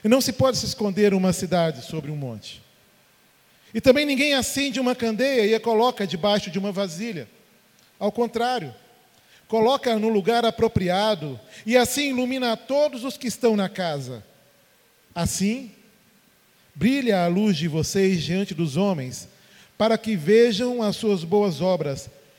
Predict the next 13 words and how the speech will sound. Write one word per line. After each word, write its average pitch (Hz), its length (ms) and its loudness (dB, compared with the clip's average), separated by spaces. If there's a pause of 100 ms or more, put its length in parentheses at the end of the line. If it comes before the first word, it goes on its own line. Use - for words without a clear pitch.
(140)
e 240 140 -2
glorifiquem, 233 1120 0 (840)
e 233 120 -2
glorifiquem 262 960 0
ao 214 140 4
Pai 226 400 2
de 196 140 -4
vocês 214 680 -2 (280)
que 220 100 -6
está 233 280 -4
nos 226 140 -8
céus", 247 420 -6
queridos. - 400 -20